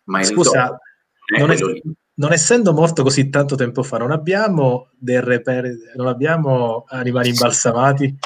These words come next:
Speaker 1: Eh, purtroppo no. Purtroppo.
Speaker 2: <laughs> Sai,
Speaker 1: Perché
Speaker 2: eh,
Speaker 1: dico
Speaker 2: no, perché
Speaker 1: forte,
Speaker 2: sa-, esatto.
Speaker 1: perché l'unico reperto che avevamo, diciamo così, imbalsamato, comunque che conteneva non soltanto, eh, la, l-,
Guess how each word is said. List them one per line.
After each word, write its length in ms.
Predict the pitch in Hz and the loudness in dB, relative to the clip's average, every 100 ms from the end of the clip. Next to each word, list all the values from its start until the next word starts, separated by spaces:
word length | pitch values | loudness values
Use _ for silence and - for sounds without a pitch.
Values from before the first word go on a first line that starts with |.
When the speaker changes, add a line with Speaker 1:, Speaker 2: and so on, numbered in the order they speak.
| - - _ - | -14 -20 _ -6
Speaker 1:
Eh, 400 | 113 123 127 127 | 0 4 4 4
purtroppo 460 | 135 131 131 - | 0 0 0 0
no. 220 | 98 - _ | -4 -6 _
Purtroppo. 340 | - 160 - 202 - - | -6 0 2 0 0 -2
Speaker 2:
<laughs> 160 | 127 - | -2 0
Sai, 240 | 170 175 | 2 4
Speaker 1:
Perché 200 | 185 196 | 4 4
Speaker 2:
eh, 40 | |
Speaker 1:
dico 180 | 175 - | 4 4
Speaker 2:
no, 80 | 156 | 4
perché 300 | 143 - - | 4 2 2
Speaker 1:
forte, 280 | - 143 - | -2 -10 -2
Speaker 2:
sa-, 100 | - | 2
esatto. 280 | 127 123 - | 2 0 0
Speaker 1:
perché 960 | 123 - - 139 - 98 113 - - _ | 2 2 -2 -12 -10 -6 -4 -6 -10 _
l'unico 580 | 113 175 151 127 113 104 | -2 -2 -2 -4 -4 -2
reperto 720 | 107 - 147 139 - - 87 | -2 -2 0 0 -2 -12 -16
che 80 | 87 | -14
avevamo, 600 | 87 90 110 131 113 95 | -14 -6 0 0 -2 -6
diciamo 340 | 90 - 107 | -18 -14 -14
così, 220 | 95 95 110 | -14 -20 -18
imbalsamato, 560 | 87 92 - 92 92 | -14 -14 -12 -10 -10
comunque 240 | 80 - - | -12 -20 -20
che 160 | 76 _ _ _ | _ _ _ _
conteneva 540 | 95 92 95 98 107 90 | -20 -18 -12 -10 -8 -10
non 180 | 104 | -12
soltanto, 1200 | 104 98 - - 107 110 110 - 104 104 - - _ | -16 -12 -12 -4 -2 -2 -4 -6 0 2 0 -10 _
eh, 160 | - 90 | -10 -6
la, 180 | 92 92 | -4 -6
l-, 400 | 95 87 85 80 | -8 -10 -8 -10